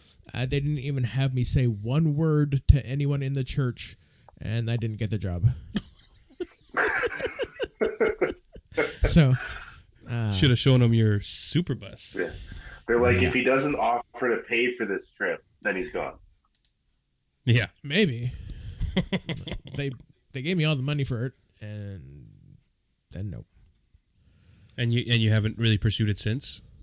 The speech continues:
Speaker 2: I mean, we've had a lot of conversations, you and I, about religious adjacent things, and, and you're often, <laughs> you know, battling people online about it. Um, but you have no interest in, in being a pastor now? Yeah, of, of a traditional church?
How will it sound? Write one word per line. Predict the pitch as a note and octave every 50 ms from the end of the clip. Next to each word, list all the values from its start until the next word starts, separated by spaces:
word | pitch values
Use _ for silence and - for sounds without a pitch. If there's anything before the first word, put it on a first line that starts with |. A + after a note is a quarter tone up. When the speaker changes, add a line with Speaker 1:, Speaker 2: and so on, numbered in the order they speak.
| - -
Speaker 2:
I | B2
mean, | A#2+ A#2
we've | B2+ D#3+ C#3+
had | C#3+ B2+
a | A#2
lot | A#2+ B2 A#2+ A#2
of | A2+
conversations, | - A#2+ A#2 A2 G#2+ A2+ A2 - A2+ A2 G#2
you | G#2+ G#2+
and | G#2
I, | G#2 G#2 G2+
about | G2+ G2 G#2 G2+ G2 - - - - - - - - - - - -
religious | A#2 A2 G#2+ G#2+ A2 A2+ G#2+ G#2 G#2+ G#2+ G2+ -
adjacent | A2 G2+ F#2+ A2 G#2+ G#2 G#2 - - G#2 G2
things, | - G#2+ G#2 G#2 G#2 G#2 G2
and, | G#2+ G#2 G#2+ G#2
and | G#2+ G2+ G2+ G2+ G#2 - - _ - -
you're | A2 A2+ A2 G#2+
often, | G#2 G2+ - - G#2+ G#2 G2+ G2+ - _ _ _ _ _
<laughs> | _ _ - A#2+ -
you | D#3 - - - A2 B2
know, | A2+ G#2+ G#2 - - - - _ _ - -
battling | - A#2+ A#2 A2+ A2+ A2+ A2 G#2+ G#2+
people | - A#2 A2 - A2 G#2+
online | G#2 G#2 G#2+ G#2+ G2+ G#2 G#2+
about | G#2+ G2+ G#2 G2+ G2+
it. | G2+ G2+ - - _ _ _ - _ _ _ _ _
Um, | - A2+ G#2+ G#2 G2+ G2+ G2+ G2 F#2+ - - _ _ _ _ _ _ _ _ _ -
but | A#2 - G#2+ G#2 -
you | A2 G#2+ G#2+ G#2
have | G#2 G#2 G2+
no | G#2+ G#2+ G#2 G2+
interest | G#2 - A#2 A2 - -
in, | A2+ A2 G#2+
in | G#2+ G#2 G#2
being | A2 G#2+ G#2 G#2
a |
pastor | F#2+ A2 G#2 G#2 G2+ - A2
now? | A2 G#2 A2+ C#3 - _ _ _ _ _ _ _ _ _ _
Yeah, | B2+ C3
of, | - C#3 B2+ -
of | - C3+ B2+
a | C3
traditional | - - B2+ A2 G#2+ A#2 A2 - B2+ B2 A#2
church? | G#2 - A2+ A#2+ B2+ - -